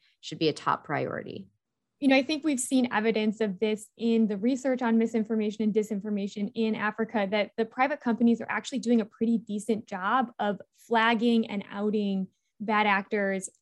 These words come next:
Speaker 2: on their platforms, you know, when they're active, when they're trying to, you know, interfere in elections and things like that. And so we need to look for ways to empower these companies to do more.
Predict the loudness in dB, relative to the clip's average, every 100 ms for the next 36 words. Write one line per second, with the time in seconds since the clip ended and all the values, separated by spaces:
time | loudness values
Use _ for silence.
0 | -6 -2 0 0 -2 -4 -2 -2 -2 -4
1 | -2 -2 -4 -6 _ -4 -2 -4 -2 -2
2 | 0 0 0 -2 -2 -2 -4 -2 -2 -4
3 | -6 -6 -6 -4 -2 -2 -4 -6 -4 -4
4 | -2 -2 -2 -2 -4 -4 -4 -6 -6 -6
5 | -6 -6 -6 -8 -6 -6 -6 -8 _ _
6 | _ _ _ 0 2 6 6 4 2 2
7 | 2 2 0 0 0 0 -2 -4 -6 -4
8 | -2 0 -2 -4 -4 -2 -2 -4 -8 -6
9 | -4 2 4 4 4 2